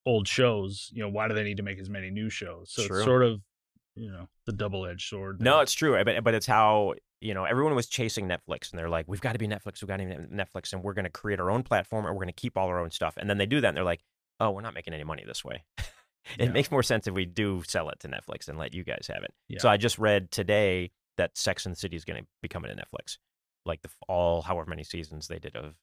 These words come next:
Speaker 2: that show. So that's an old catalog that they've had for forever, and they're gonna be like, "We'll make a couple hundred million on this by just licensing you to Netflix," kinda thing.
Speaker 1: Yeah, wow. It's, uh, Netflix really is at a, kind of a level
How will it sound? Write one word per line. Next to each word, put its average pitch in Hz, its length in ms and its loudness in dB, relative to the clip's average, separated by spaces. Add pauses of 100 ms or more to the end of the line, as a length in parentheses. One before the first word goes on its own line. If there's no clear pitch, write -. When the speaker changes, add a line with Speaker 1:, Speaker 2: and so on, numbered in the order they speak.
(260)
Speaker 2:
that 87 160 -6
show. - 240 -8 (320)
So 101 60 -2
that's 117 300 0
an 90 140 -4
old 107 240 0
catalog 95 500 2
that 90 140 -6
they've 82 240 -4
had 85 280 -4
for 85 300 -4 (220)
forever, 90 400 0 (180)
and 82 200 -2
they're 90 60 -2
gonna 85 120 -4
be 82 60 -2
like, 85 220 -2 (520)
"We'll - 180 -12
make 101 220 -4
a - 140 -20
couple 110 180 -2
hundred 113 200 0
million 110 240 -2
on 107 100 -2
this 110 140 -6
by 87 160 -2
just 85 220 -6 (280)
licensing 87 560 -8
you 95 100 -6
to - 80 -8
Netflix," - 380 -8
kinda - 180 -8
thing. - 180 -10 (220)
Speaker 1:
Yeah, 85 220 -12
wow. 85 320 -14 (400)
It's, - 140 -10
uh, 90 240 -6 (120)
Netflix 113 420 -4
really 98 240 -4
is 95 200 -6
at 90 80 -6
a, 85 160 -8 (480)
kind 98 140 -10
of 90 60 -10
a 90 60 -6
level 92 460 -6